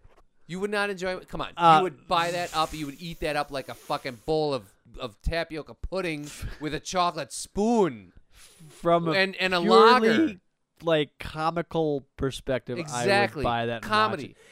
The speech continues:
Speaker 2: 'Cause I
Speaker 1: Comedy
Speaker 2: would
Speaker 1: is
Speaker 2: watch
Speaker 1: what,
Speaker 2: that and be
Speaker 1: comedy
Speaker 2: like,
Speaker 1: is the
Speaker 2: "Oh,
Speaker 1: commonality of the human
Speaker 2: wow."
Speaker 1: race.
Speaker 2: But
Speaker 1: Comedy
Speaker 2: I also
Speaker 1: is
Speaker 2: have
Speaker 1: what
Speaker 2: to
Speaker 1: we
Speaker 2: mention
Speaker 1: need
Speaker 2: that
Speaker 1: as
Speaker 2: I
Speaker 1: the human race.
Speaker 2: don't like tapioca pudding.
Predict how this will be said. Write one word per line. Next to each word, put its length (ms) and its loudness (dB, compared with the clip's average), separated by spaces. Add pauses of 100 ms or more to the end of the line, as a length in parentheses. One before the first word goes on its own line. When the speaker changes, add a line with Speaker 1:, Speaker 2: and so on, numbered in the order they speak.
(100)
Speaker 2:
'Cause 260 4
I 120 12
Speaker 1:
Comedy 60 8
Speaker 2:
would 100 6
Speaker 1:
is 60 6
Speaker 2:
watch 200 12
Speaker 1:
what, 100 6
Speaker 2:
that 200 4
and 40 -12
be 80 -10
Speaker 1:
comedy 340 4
Speaker 2:
like, 60 0
Speaker 1:
is 80 0
the 120 2
Speaker 2:
"Oh, 100 0
Speaker 1:
commonality 720 2
of 80 0
the 80 -2
human 180 -2
Speaker 2:
wow." 60 -6
Speaker 1:
race. 420 -12 (240)
Speaker 2:
But 80 -12
Speaker 1:
Comedy 340 0
Speaker 2:
I 40 0
also 60 4
Speaker 1:
is 40 4
Speaker 2:
have 160 6
Speaker 1:
what 60 0
Speaker 2:
to 80 -2
Speaker 1:
we 20 -6
Speaker 2:
mention 280 -4
Speaker 1:
need 100 -2
Speaker 2:
that 100 -4
Speaker 1:
as 60 -4
Speaker 2:
I 80 -4
Speaker 1:
the 80 -10
human 200 -12
race. 440 -18
Speaker 2:
don't 320 -2
like 240 -8
tapioca 580 -14
pudding. 420 -16